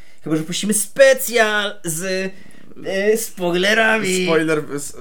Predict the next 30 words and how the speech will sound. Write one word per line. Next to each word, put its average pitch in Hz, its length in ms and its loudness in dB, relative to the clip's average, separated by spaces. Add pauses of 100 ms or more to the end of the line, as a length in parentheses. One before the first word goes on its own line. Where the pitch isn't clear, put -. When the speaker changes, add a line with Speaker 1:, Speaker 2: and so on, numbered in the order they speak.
Speaker 2:
spoilerowanie 143 640 -4
podcast. 147 240 -6
Speaker 1:
Spoilerowanie 170 580 2
po-, 180 160 -8
nie, 160 220 -2 (180)
y, 160 160 -4
ale 185 220 -2
motyw 190 240 -8
jest 190 140 -8
taki, 185 260 -6
że 175 160 -4
Speaker 2:
Spoiler 156 220 2
jest 147 140 -2
taki, 151 220 -4
że 143 80 -6
na 143 80 -4
końcu 143 280 -8
Biblii 135 280 -10
Jezus 120 240 -10
umiera. 104 400 -6 (1300)
Speaker 1:
Nie, 175 300 0
nieprawda, 165 520 4
na 160 80 -2
końcu 185 340 -2
Biblii 185 300 -4
ma- 185 220 -4 (1700)
Speaker 2:
Jezus, 139 240 -8
dobra. 147 600 2 (240)
Speaker 1:
Na 165 60 -8
końcu 233 260 -6